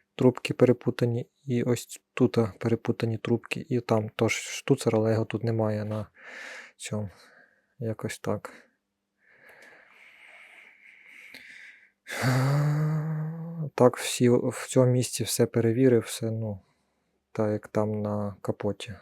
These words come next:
Залишилось так, аварійку зробив, дво-, дві ці, склоочисник задній зробив. Тут від-, відрегулював, ще потрібно заклеїти і ще заднє с-, стекло.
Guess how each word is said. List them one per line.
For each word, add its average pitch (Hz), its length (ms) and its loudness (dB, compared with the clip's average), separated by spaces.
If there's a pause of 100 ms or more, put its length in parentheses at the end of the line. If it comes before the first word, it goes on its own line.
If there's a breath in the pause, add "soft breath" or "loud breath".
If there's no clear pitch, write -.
Залишилось 120 580 6
так, - 260 2
аварійку 117 500 4
зробив, 113 400 2
дво-, 113 420 -2
дві 117 440 -6
ці, 110 320 -6 (580 loud breath)
склоочисник 117 1300 -2
задній 113 380 0
зробив. 117 520 2 (920 loud breath)
Тут - 180 -6
від-, 110 200 -4
відрегулював, 117 920 4 (360 loud breath)
ще - 200 0
потрібно 110 680 -4 (120)
заклеїти 135 680 2
і 120 100 -8
ще 117 280 -2
заднє 113 360 2
с-, - 840 -10
стекло. 107 680 -6